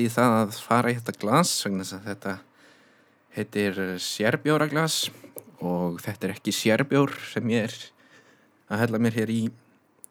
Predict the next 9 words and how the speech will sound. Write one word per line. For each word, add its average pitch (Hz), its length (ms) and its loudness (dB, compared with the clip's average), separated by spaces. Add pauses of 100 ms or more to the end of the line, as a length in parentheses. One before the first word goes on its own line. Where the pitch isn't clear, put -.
(200)
glas. 113 360 -2 (1600)
En 120 300 2
við 135 160 4
notum 143 260 2
glasið. 110 320 0 (1700)
Og 107 720 4 (2250)
þannig 101 320 2
að 101 160 4
já, 110 140 2